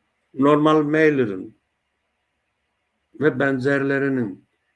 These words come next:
ne düşündüklerini bilmezseniz, yani batılı düşünürlerin ne düşündüklerini bilmezseniz nasıl geleceği yorumlayacağız? Geleceğe nasıl, e, bakacağız? Ve,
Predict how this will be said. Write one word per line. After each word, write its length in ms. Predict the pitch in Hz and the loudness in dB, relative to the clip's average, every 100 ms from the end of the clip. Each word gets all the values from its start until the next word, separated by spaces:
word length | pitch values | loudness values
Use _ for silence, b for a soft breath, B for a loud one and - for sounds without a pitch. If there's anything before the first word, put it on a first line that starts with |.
| _ | _
ne 200 | 123 156 | -2 -2
düşündüklerini 920 | 151 156 135 127 127 120 117 110 98 - _ 113 | -4 -4 -4 -4 -4 -4 -4 -6 -10 -20 _ -6
bilmezseniz, 760 | 117 156 233 233 131 98 - | -2 0 0 -2 -6 -8 -12
yani 340 | 104 98 101 104 | -12 -10 -8 -8
batılı 500 | 110 117 113 110 - _ 110 | -8 -6 -6 -8 -14 _ -14
düşünürlerin 720 | 110 110 107 104 104 104 104 | -10 -8 -8 -6 -8 -8 -6
ne 140 | 127 | -4
düşündüklerini 760 | 120 117 113 107 - 107 104 98 | -6 -8 -10 -10 -10 -8 -8 -6
bilmezseniz 720 | 113 143 185 - 113 170 _ _ _ _ _ _ | -4 -2 -4 -8 -12 -12 _ _ _ _ _ _
nasıl 380 | 131 190 208 185 | -2 -2 0 0
geleceği 580 | 131 120 123 110 110 110 | 0 -2 -2 -2 -2 -2
yorumlayacağız? 720 | 104 101 101 101 95 98 95 | -4 -6 -8 -8 -10 -12 -10
Geleceğe 460 | 101 123 113 143 139 | -8 -6 -6 -6 -6
nasıl, 300 | 147 - 120 | -8 -8 -8
e, 280 | 123 _ 104 104 98 95 95 | -10 _ -14 -12 -12 -16 -18
bakacağız? 600 | - _ - - _ - _ _ _ _ _ _ _ _ _ _ _ _ _ _ _ _ _ _ _ b b b b b b b b b _ _ B B B B B B B _ _ _ _ _ _ _ | -20 _ -20 -20 _ -20 _ _ _ _ _ _ _ _ _ _ _ _ _ _ _ _ _ _ _ b b b b b b b b b _ _ B B B B B B B _ _ _ _ _ _ _
Ve, 180 | 117 | -4